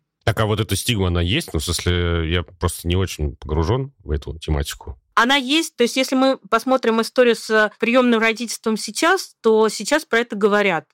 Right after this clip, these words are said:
Speaker 2: Да, те, кто берут там, а, детей, э, в, ну, скажем так, э, в последние там, десять-пятнадцать лет, про это довольно открыто говорят, даже когда берут детей маленьких совсем. А если мы возьмём эту историю к, там,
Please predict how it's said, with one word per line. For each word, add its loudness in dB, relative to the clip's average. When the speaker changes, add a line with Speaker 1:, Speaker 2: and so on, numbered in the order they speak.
Speaker 2:
Да, 2
те, -6
кто -10
берут 0
там, -2
а, 2
детей, 2
э, 0
в, -14
ну, 0
скажем -2
так, -2
э, 0
в -20
последние 0
там, -6
десять-пятнадцать -2
лет, 0
про 0
это -2
довольно 2
открыто -4
говорят, 2
даже 0
когда 0
берут 2
детей 0
маленьких 0
совсем. -6
А 4
если 0
мы 4
возьмём 2
эту 0
историю 2
к, 2
там, -8